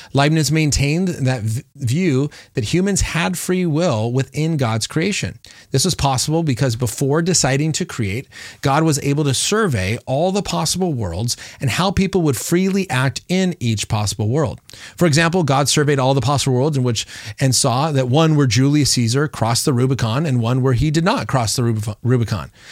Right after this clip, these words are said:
When, therefore, God decides to create or to give existence to the Rubicon crossing Caesar, he is making actually a free choosing Caesar. Hence, our actual Caesar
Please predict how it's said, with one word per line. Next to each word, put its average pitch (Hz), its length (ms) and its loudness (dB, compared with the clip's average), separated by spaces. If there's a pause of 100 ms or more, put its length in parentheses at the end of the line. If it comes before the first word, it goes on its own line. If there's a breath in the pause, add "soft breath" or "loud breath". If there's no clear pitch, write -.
(480 loud breath)
When, 175 320 4
therefore, 170 360 4
God 123 320 2
decides 127 420 2
to 113 100 -2
create 160 600 2
or 123 140 0
to 120 120 0
give 135 200 2
existence 139 640 2
to 135 200 2
the 135 200 2
Rubicon 131 680 4
crossing 117 580 0
Caesar, 127 480 0 (280 loud breath)
he 160 180 2
is 160 140 2
making 147 460 2
actually 131 760 0
a 123 200 0
free 151 460 -2
choosing 123 460 0
Caesar. 127 420 -2 (600)
Hence, 156 280 2
our 143 160 4
actual 170 420 2
Caesar 127 500 0